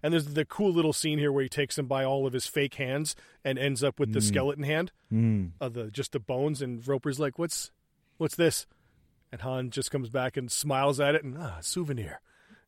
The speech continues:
Speaker 2: Yeah, his smile is really great
Speaker 1: It's
Speaker 2: there,
Speaker 1: great.
Speaker 2: too.
Speaker 1: He's a good actor, man.
Speaker 2: He's, yeah,
Speaker 1: He's a
Speaker 2: he
Speaker 1: good
Speaker 2: does it really.
Speaker 1: actor.
Speaker 2: "Ah, yes, souvenir." Then takes him up to the guillotine.
Speaker 1: And he, uh, Shik Yen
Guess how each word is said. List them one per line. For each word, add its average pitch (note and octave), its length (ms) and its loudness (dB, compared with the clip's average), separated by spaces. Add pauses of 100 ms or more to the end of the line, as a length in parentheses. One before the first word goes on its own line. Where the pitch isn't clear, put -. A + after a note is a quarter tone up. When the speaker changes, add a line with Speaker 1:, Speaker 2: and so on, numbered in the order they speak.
(460)
Speaker 2:
Yeah, C3+ 200 8
his F#3 200 6
smile B2 540 6
is F#2+ 120 2
really G2 280 6
great G#2 240 6
Speaker 1:
It's - 100 -4
Speaker 2:
there, F2+ 120 2
Speaker 1:
great. C3+ 120 0
Speaker 2:
too. G#2 80 2
Speaker 1:
He's F#2+ 160 6
a C3 60 -2
good E3+ 340 4
actor, D3 400 4
man. B2+ 400 -2
Speaker 2:
He's, B2 720 2
yeah, A#2 300 8
Speaker 1:
He's G#2+ 120 2
a D3 40 -2
Speaker 2:
he - 160 -12
Speaker 1:
good E3 180 6
Speaker 2:
does C3+ 160 6
it B2+ 100 4
really. A#2 160 6
Speaker 1:
actor. - 100 -6 (440)
Speaker 2:
"Ah, C#3 500 4 (120)
yes, B2 480 2
souvenir." C#3 840 2 (340)
Then A#2 220 0
takes A2+ 240 4
him A2+ 80 4
up G#2+ 140 2
to A2 60 -6
the G2+ 80 -2
guillotine. G#2 500 2 (460)
Speaker 1:
And D3+ 140 -2
he, A#3+ 280 0
uh, D3+ 200 6 (420)
Shik - 300 0
Yen F3 360 2